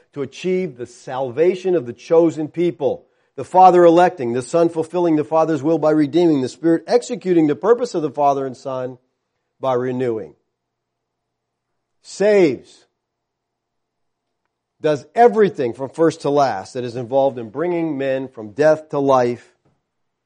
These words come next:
He calls, he keeps, he justifies,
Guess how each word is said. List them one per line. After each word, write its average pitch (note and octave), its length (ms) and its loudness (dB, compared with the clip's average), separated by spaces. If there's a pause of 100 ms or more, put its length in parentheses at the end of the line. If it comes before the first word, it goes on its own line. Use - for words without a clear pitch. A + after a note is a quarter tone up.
(380)
He C3+ 100 -16
calls, D#3+ 540 0 (260)
he E3+ 100 -20
keeps, E3 360 -4 (400)
he A#2 60 -20
justifies, D3+ 720 -8